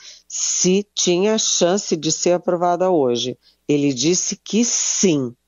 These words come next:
mas que ainda é incerto não sabido. Ou seja, chance tem, mas ele não bateu o martelo de que será possível.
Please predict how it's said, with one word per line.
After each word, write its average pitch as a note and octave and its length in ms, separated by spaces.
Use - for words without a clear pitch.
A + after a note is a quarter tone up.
mas C3+ 400
que D3 580
ainda D3 560
é G#3 60
incerto F3+ 520
não F3+ 200
sabido. D3+ 500
Ou F3+ 80
seja, B2+ 500
chance B3 600
tem, B2+ 340
mas C#3 300
ele C#3+ 220
não C#3+ 300
bateu E3 300
o D3 40
martelo D3+ 640
de D#3+ 160
que - 140
será E3 500
possível. B2 600